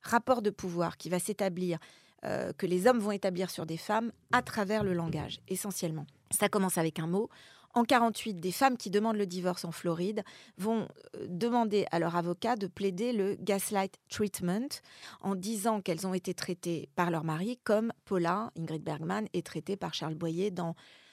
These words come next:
dans le film. Et peu à peu, ce mot va se diffuser dans la culture, euh, états-unienne.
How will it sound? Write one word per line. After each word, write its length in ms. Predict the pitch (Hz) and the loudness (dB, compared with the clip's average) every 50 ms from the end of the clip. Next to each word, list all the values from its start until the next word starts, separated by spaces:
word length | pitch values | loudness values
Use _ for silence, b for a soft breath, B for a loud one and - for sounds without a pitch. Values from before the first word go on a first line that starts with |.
| B - | B -4
dans 100 | - 190 | -2 -2
le 80 | 190 | -2
film. 280 | 175 - - 101 76 - - - | -2 -4 -8 -10 -10 -8 0 0
Et 80 | 156 | 0
peu 200 | - - - 330 | 2 6 8 10
à 80 | 294 277 | 10 10
peu, 160 | - 247 269 | 8 4 2
ce 200 | 247 - - 240 | 2 4 2 2
mot 180 | 220 220 226 220 | 2 2 2 0
va 100 | 185 165 | 0 -2
se 140 | 156 - | -2 -6
diffuser 800 | 175 165 180 190 233 269 277 - - 247 233 208 190 202 196 190 | -8 -8 -6 -6 -4 -4 -4 -4 -4 -4 -4 -2 0 0 0 0
dans 100 | 170 151 | -2 -2
la 100 | 147 151 | -4 -4
culture, 520 | - - 175 156 - - - 175 165 156 | -6 -8 -10 -10 -10 -8 -6 -6 -4 -4
euh, 180 | 156 156 156 156 B B B B B B B B | -4 -6 -6 -6 B B B B B B B B
états-unienne. 600 | - 160 - 165 156 156 175 196 233 277 302 294 | -10 -4 -2 0 0 0 2 2 2 2 2 0